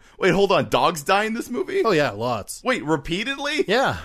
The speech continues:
Speaker 1: This seems like it's not appropriate for kids.
Speaker 2: No, well, it's a kid's movie. All right, Kevin. We've got our world.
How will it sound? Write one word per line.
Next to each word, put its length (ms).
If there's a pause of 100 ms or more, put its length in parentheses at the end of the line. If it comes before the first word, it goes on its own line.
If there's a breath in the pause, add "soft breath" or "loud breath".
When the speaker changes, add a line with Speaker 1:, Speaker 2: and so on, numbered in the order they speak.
(100)
Speaker 1:
This 180
seems 280
like 100
it's 120
not 200
appropriate 480
for 100
kids. 420
Speaker 2:
No, 240
well, 180
it's 120
a 40
kid's 280
movie. 400 (800)
All 80
right, 180
Kevin. 400 (600)
We've 180
got 200
our 140
world. 540